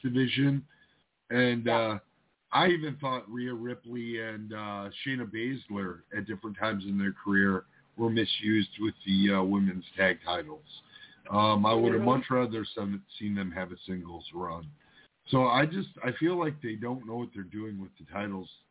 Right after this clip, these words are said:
Speaker 1: to, to begin with, and I
Speaker 2: Yeah.
Speaker 1: don't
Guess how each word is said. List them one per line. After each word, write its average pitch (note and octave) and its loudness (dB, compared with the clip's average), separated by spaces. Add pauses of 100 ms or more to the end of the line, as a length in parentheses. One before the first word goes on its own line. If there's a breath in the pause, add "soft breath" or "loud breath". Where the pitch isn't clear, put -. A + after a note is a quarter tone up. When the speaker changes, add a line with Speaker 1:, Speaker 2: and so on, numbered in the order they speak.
(460)
Speaker 1:
to, G2 -6 (280)
to G#2+ -6
begin G2+ -4
with, C3 0 (720 soft breath)
and A#2 -2
I - 2 (120)
Speaker 2:
Yeah. D3+ 6
Speaker 1:
don't C#3+ 2